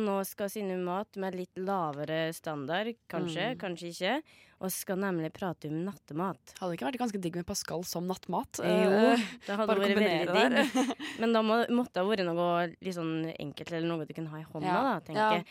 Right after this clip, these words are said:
Speaker 1: En, en quiche, ikke sant?
Speaker 2: Ja.
Speaker 1: En quiche i hånda, en
Speaker 2: En li-,
Speaker 1: pai.
Speaker 2: eller en sånn, bare ta en kake, en liksom sitronterte med deg hjem, liksom.
Speaker 1: <laughs> Jo, det hadde vært kjempedigg.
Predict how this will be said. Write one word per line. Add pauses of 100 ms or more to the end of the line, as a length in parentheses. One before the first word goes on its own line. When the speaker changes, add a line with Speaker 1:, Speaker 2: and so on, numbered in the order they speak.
(140)
Speaker 1:
En, (100)
en
quiche, (200)
ikke
sant?
Speaker 2:
Ja.
Speaker 1:
En
quiche
i
hånda, (180)
en
Speaker 2:
En
li-,
Speaker 1:
pai. (100)
Speaker 2:
eller
en
sånn,
bare
ta
en
kake,
en
liksom
sitronterte
med
deg
hjem,
liksom.
Speaker 1:
<laughs>
Jo,
det
hadde
vært
kjempedigg.